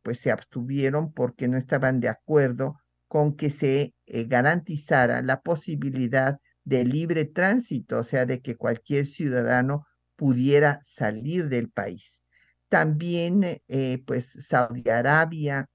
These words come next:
se abstuvo, y aquí se consideró que esto se debió a que no estaban de acuerdo con, eh, que, eh, no se pudiera dar el matrimonio sin el consentimiento,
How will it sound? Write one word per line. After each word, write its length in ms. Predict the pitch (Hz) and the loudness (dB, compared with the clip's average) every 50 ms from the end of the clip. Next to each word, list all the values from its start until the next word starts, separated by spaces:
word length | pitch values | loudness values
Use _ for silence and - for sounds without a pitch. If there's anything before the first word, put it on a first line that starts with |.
| _ _ _ _ _ _ | _ _ _ _ _ _
se 220 | _ _ - 147 120 | _ _ 0 2 2
abstuvo, 880 | 113 113 - - - _ _ - 233 214 202 160 147 156 170 220 247 - _ _ _ _ _ | 2 0 -4 -10 -20 _ _ 0 2 2 2 2 2 2 0 0 -2 -6 _ _ _ _ _
y 100 | - 156 | 0 2
aquí 320 | 147 135 135 - - 151 147 | 2 2 2 -2 -6 -8 -8
se 220 | 147 - 151 147 | -6 -6 -8 -6
consideró 640 | - 127 127 123 - - 120 117 120 120 135 135 - | -4 -2 -4 -2 -4 -4 -4 -2 0 0 -2 -2 -2
que 100 | - 123 | -4 -6
esto 240 | 120 - _ 135 123 | -6 -6 _ -8 -8
se 200 | - - 120 113 | -6 -6 -6 -4
debió 680 | 113 113 113 113 139 135 147 156 151 151 151 180 - _ _ _ _ _ _ _ | -4 -4 -4 -4 -4 -2 2 2 4 4 2 0 -4 _ _ _ _ _ _ _
a 260 | - 123 127 120 - | -2 -2 -2 -2 -2
que 140 | - 135 123 | -2 -2 0
no 100 | 127 135 | 0 0
estaban 440 | 139 135 - 143 127 123 120 120 113 | -2 0 -2 0 0 2 0 0 0
de 100 | 120 117 | 0 -2
acuerdo 880 | 113 - _ - 151 151 147 143 139 131 131 131 139 139 143 147 - _ _ _ _ _ _ _ | -4 -8 _ 0 2 4 4 4 2 0 -4 -6 -6 -6 -6 -8 -12 _ _ _ _ _ _ _
con, 440 | - 151 147 139 135 139 147 147 98 | 0 2 4 4 4 2 0 -2 -4
eh, 300 | 90 101 135 139 139 - _ | -4 -4 -4 -4 -4 -6 _
que, 480 | - 143 131 131 127 131 135 120 - - _ | -4 -2 0 0 0 0 -2 -4 -6 -12 _
eh, 320 | - 117 117 120 113 110 107 | -8 -6 -4 -4 -4 -4 -4
no 340 | 120 131 135 139 147 147 147 | -2 -2 0 2 4 2 2
se 160 | 147 - - | 0 -2 -6
pudiera 500 | - - 120 113 120 127 127 123 131 127 | -6 -4 -8 -6 -4 -4 0 0 0 2
dar 200 | 120 127 131 127 | 4 4 4 4
el 160 | 127 127 131 | 2 0 0
matrimonio 880 | 131 127 120 120 - - 123 120 120 123 131 131 135 143 143 139 131 123 | 0 0 -2 -2 -4 -4 -2 -2 0 0 0 0 0 0 0 0 -2 -4
sin 500 | - - - - - 175 185 190 185 180 | -6 -10 -12 -8 -4 -2 0 0 0 0
el 180 | 165 147 - | -2 -2 -4
consentimiento, 1300 | - 127 113 110 113 113 - - 143 139 147 147 147 - 120 117 117 120 120 123 127 131 123 - 131 - | -4 -4 -4 -4 -4 -4 -4 -4 -2 -2 -2 -4 -4 -6 -4 -2 0 0 0 0 0 -2 -2 -4 -6 -6